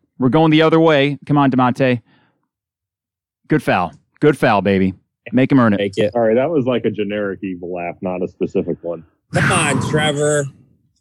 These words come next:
Speaker 3: If you're, um, Michigan, you have to put, I, I mean, fouls be damned, but you have to put Dickinson back in here, don't you?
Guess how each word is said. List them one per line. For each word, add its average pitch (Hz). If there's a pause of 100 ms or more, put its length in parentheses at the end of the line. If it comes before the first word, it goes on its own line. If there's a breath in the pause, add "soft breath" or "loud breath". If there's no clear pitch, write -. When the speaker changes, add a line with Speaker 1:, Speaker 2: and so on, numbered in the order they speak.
(140)
Speaker 3:
If 127
you're, 226 (340)
um, 120
Michigan, 113 (100)
you 190
have 165
to -
put, 113
I, 120
I 120 (220)
mean, 131 (180)
fouls 185
be 101
damned, 107
but 104
you 147
have 170
to -
put 104
Dickinson 123
back 85
in 175
here, 82
don't 104
you? 180